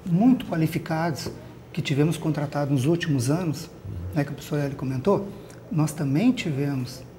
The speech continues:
muitos técnicos administrativos de excelente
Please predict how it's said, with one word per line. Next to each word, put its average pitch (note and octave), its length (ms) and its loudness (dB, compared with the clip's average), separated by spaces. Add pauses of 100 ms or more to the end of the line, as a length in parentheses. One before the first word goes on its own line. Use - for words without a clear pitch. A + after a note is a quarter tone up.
(920)
muitos E3 640 6
técnicos D#3 800 -2
administrativos C3+ 1000 -4
de C3 180 -2
excelente D#3 920 2